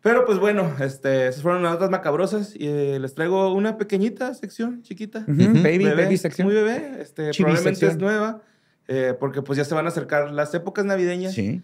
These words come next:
Speaker 1: Y,
Speaker 3: Ujú.
Speaker 1: pues, en estas épocas se muere mucha gente. Este,
Speaker 3: <laughs>
Speaker 1: no, no es cierto, se, se, se muere, sí se muere mucha gente, pero
Speaker 2: Por el calentón, güey.
Speaker 1: el calentón.
Speaker 2: Dejen cinco centímetros nada más en esa
Speaker 1: Tres
Speaker 2: ventana.
Speaker 1: centímetros, así de fácil.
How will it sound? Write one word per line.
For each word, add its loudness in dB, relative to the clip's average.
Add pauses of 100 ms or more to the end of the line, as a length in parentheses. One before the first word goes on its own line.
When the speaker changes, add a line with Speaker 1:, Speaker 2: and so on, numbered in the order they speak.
(140)
Speaker 1:
Y, 0
Speaker 3:
Ujú. 2
Speaker 1:
pues, 2
en 0
estas -4
épocas -2 (480)
se -8
muere 0
mucha -4
gente. -6 (440)
Este, -6
Speaker 3:
<laughs> -4 (440)
Speaker 1:
no, -2
no -2
es -4
cierto, -2
se, -8
se, -10
se -10
muere, -4
sí -12
se 0
muere 0
mucha -4
gente, -4
pero -2 (180)
Speaker 2:
Por 4
el 2
calentón, -2
güey. -2
Speaker 1:
el -4
calentón. -2 (560)
Speaker 2:
Dejen -2
cinco -2
centímetros -2
nada -2
más -2
en -4
esa -4
Speaker 1:
Tres -2
Speaker 2:
ventana. 0
Speaker 1:
centímetros, -8 (200)
así -14
de -4
fácil. -10